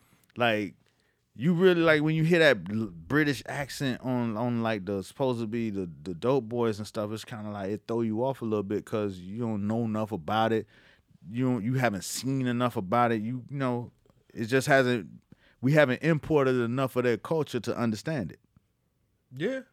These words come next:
Speaker 2: maybe. That, I mean, that's, that's, that's what it is. It probably is. I mean, but you know what, though? I do see it kinda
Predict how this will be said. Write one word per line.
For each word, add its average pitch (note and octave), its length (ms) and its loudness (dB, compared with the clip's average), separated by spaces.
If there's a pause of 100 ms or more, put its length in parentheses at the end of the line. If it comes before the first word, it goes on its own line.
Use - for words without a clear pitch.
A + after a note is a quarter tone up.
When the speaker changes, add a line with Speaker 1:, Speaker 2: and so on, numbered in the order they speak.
(220)
Speaker 2:
maybe. F3+ 340 -6
That, F3 260 -8
I E3+ 60 -12
mean, E3+ 160 -10
that's, F#3 320 -10
that's, D#3+ 420 -16 (640)
that's C#3+ 140 -12
what G3+ 120 2
it G3+ 80 0
is. D3+ 560 -2
It C#3+ 120 -16
probably G3+ 340 6
is. F#3 420 0 (120)
I F#3 80 -2
mean, G#3+ 180 8
but G3+ 160 -4
you A#3 80 -8
know A3 120 2
what, A3+ 240 2
though? G#3+ 280 0 (2250)
I C3+ 80 -6
do F#3 200 0
see G3 280 0
it E3 100 -4
kinda C#3 720 -2